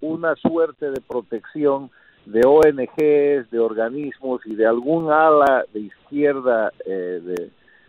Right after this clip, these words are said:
de, de uno de los partidos más importantes aquí en Estados Unidos, que ve a Evo Morales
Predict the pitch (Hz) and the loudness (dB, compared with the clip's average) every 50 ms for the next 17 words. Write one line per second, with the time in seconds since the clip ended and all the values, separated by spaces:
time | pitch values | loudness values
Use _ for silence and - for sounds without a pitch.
0 | _ _ - - 90 90 85 80 - 85 98 113 120 127 131 127 123 113 - _ | _ _ -4 -2 -2 -2 -2 -4 -4 0 0 0 2 4 4 4 4 2 0 _
1 | - 117 107 104 - 139 143 135 113 123 131 123 - 131 127 110 - 117 110 98 | 0 0 0 0 0 0 0 0 2 2 0 0 0 -2 -10 -4 -2 -2 -2 0
2 | - 127 131 127 120 - 107 - 113 98 _ - 127 127 127 - - 135 135 139 | 0 -2 -2 -2 -4 -10 -8 -8 -8 -8 _ -6 -4 -4 -4 -2 0 2 2 2
3 | 131 131 135 139 156 165 165 - - - 160 156 165 190 190 196 196 196 185 175 | 2 0 -4 -2 -2 -2 -2 -4 0 0 2 4 6 6 6 6 4 4 2 2
4 | 170 160 165 170 170 170 175 175 | 0 2 2 2 2 0 -2 -6